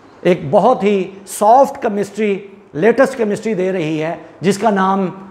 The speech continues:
ambassador है। हमें एक सौ पचास milliliter ambassador के साथ शदीद हमले की सूरत में दो सौ पचास एम एल force या chlorpyrifos मिलाकर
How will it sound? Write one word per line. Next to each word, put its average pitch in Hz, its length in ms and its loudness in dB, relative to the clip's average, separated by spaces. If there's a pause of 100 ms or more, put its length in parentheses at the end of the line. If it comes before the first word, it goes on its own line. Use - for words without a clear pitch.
ambassador 175 580 2
है। 120 240 -6 (380)
हमें 208 460 0 (440)
एक 220 200 4
सौ 247 160 0
पचास 254 480 0
milliliter 196 720 0
ambassador 190 600 0
के 208 180 -2
साथ 175 420 -2 (600)
शदीद 214 400 2
हमले 202 280 2
की 202 120 -2
सूरत 185 320 -2
में 214 280 -4 (200)
दो 214 180 4
सौ 247 160 0
पचास 247 520 0
एम 208 200 0
एल 208 160 2
force 208 640 2 (180)
या 202 120 -4
chlorpyrifos 202 840 0
मिलाकर 190 580 0